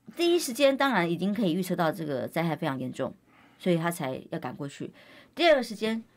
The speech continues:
我只是觉得很感慨，哎，过去高雄有各种状况的时候，连要个预算都那么困难，哦，只有在自己家陈其迈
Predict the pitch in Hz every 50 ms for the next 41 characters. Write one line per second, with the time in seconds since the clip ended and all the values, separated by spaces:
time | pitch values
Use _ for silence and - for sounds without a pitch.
0 | _ _ - 196 196 185 185 185 175 208 262 240 185 180 180 185 185 170 165 160
1 | 135 - - 175 - - - - - 190 180 - 247 202 185 180 - 208 190 175
2 | 185 185 190 190 175 139 139 - - 185 175 170 120 - - - 160 151 156 185
3 | - - - - - - 127 139 147 156 180 190 175 165 156 175 170 170 180 160
4 | 156 156 160 160 151 147 - - - 202 151 139 - - 55 - - - - 147
5 | 131 135 - - 196 233 202 170 - 196 190 185 196 185 - 143 127 - - 175
6 | 165 165 170 - - - - - - 156 156 156 - 165 175 180 165 147 180